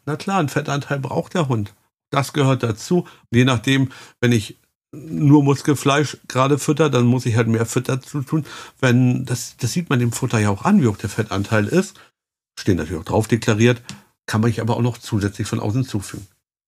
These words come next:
Obst und Gemüse, das kennen wir doch alles. Liefert die Ballaststoffe, liefert Vitamine,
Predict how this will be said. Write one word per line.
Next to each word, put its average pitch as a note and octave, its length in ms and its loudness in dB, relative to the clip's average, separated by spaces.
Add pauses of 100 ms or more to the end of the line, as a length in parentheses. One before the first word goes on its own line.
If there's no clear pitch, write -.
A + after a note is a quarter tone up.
Obst C3 240 -2
und G#2+ 100 0
Gemüse, A#2+ 540 4 (340)
das - 220 -6
kennen B2 240 2
wir B2+ 60 2
doch G#2 120 -2
alles. G2 300 -6
Liefert C#3+ 260 0
die D3+ 60 0
Ballaststoffe, B2+ 800 -2 (600)
liefert A#2 280 2
Vitamine, C3 640 2